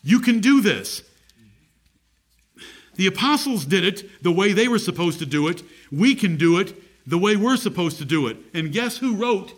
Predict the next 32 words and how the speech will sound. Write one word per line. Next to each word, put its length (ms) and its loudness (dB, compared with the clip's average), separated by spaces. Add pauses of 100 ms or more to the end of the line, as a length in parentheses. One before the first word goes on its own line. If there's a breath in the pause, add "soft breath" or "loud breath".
(160)
how 180 -8
we're 160 -2
supposed 400 -4
to 80 -10
do 220 -2
it? 200 -12 (240 soft breath)
Those 300 0
apostles 640 -4 (240 soft breath)
that 180 0
did 120 4
it 80 -4
the 80 0
way 160 4
they 160 2
were 80 2
supposed 340 -2
to 80 -8
do 200 2
it 140 -4 (160 loud breath)
wrote 240 0
and 100 -6
told 260 0
us 260 -2 (360 soft breath)
how 160 -2
we're 120 2
supposed 400 0
to 80 -6
do 200 0
it. 140 -10 (680 soft breath)
First 280 0
Timothy 300 2
five 580 -4